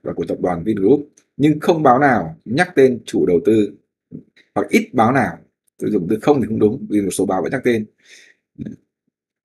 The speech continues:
Rất ít báo là nhắc tên thôi. Còn đa số thì một số báo thì không nhắc tên tập đoàn Vingroup là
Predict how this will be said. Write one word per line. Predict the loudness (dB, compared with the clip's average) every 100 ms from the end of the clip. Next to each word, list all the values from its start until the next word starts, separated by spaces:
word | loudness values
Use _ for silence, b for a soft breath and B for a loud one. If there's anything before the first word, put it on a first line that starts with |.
| _ _ _ _ -4
Rất | 0 2
ít | 2
báo | 2 2 -2 -8 -10
là | -6
nhắc | -4 4
tên | 6 6
thôi. | -2 -6 _ _ _ _
Còn | 0 2
đa | 2 0
số | 2 0 0
thì | -4
một | -6 -4
số | -2 -2 -2 -4
báo | -4 -8
thì | -10 -2
không | 0 2
nhắc | -2 2
tên | 2 2
tập | -4 -4
đoàn | -4 -4
Vingroup | -2 0 0 -2 _ _ _ _ _ _ _ _
là | -4